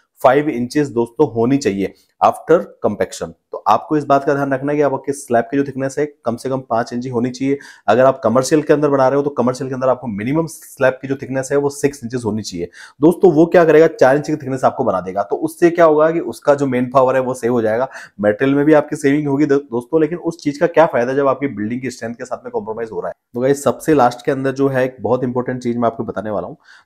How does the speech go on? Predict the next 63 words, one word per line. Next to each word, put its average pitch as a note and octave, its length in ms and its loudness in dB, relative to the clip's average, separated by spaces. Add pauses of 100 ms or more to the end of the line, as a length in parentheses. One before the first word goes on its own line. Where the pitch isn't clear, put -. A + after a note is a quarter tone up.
तो C#3+ 60 0
दोस्तों, C#3 500 2
आपको E3+ 380 -2
जब A#2+ 200 0
भी D#3+ 100 0
अपनी D#3 180 -4
कंक्रीटिंग C#3 500 0
का C#3+ 60 -2
वर्क B2 240 -2
आप B2+ 140 0
करने A2+ 180 -4
वाले G#2 220 -2
हो, C#3 60 -4
तो E3 120 -6
एक E3+ 120 -6
अच्छी - 360 -6
कंक्रीट E3+ 480 0
को F3+ 140 -2
बनाने A#2+ 360 -2
के D3+ 120 -6
लिए B2 180 -2
हमें C#3 260 -4
तीन D3+ 300 -4
चीजों B2+ 340 -6
का C#3+ 120 -2
हमें B2+ 240 -8
ध्यान A#2 220 -6
रखना G#2+ 180 -10
होता E2+ 200 -10
है। - 60 -18 (340)
दोस्तों, D#3 260 4
पहली, D3+ 480 2 (360)
सीमेंट D#3 440 2
जो E3 120 4
है, D3+ 200 4
वो D3+ 140 8
हमें C#3+ 120 0
अच्छी C3 200 -6
क्वालिटी B2+ 320 0
का C#3+ 80 2
सीमेंट B2 340 -4
हमें B2 160 -2
यूज़ B2 220 -2
करना A#2 200 -2
है, C3 100 -2
उसका B2+ 440 0
बैच A2 320 -2
वगैरह B2 180 2
आपको B2 180 -4
चेक B2+ 220 -2
करना A#2 160 -6
है B2 80 -4
कि B2+ 100 -6
पुराने A#2 360 -4
स्टॉक A#2 280 -4
का A#2+ 80 -2
तो A#2+ 80 -6
नहीं A#2+ 140 -4
है B2 60 -4
सीमेंट A#2 360 -6
अपने A#2 180 -6
पास G#2 240 -2
में। B2 100 -8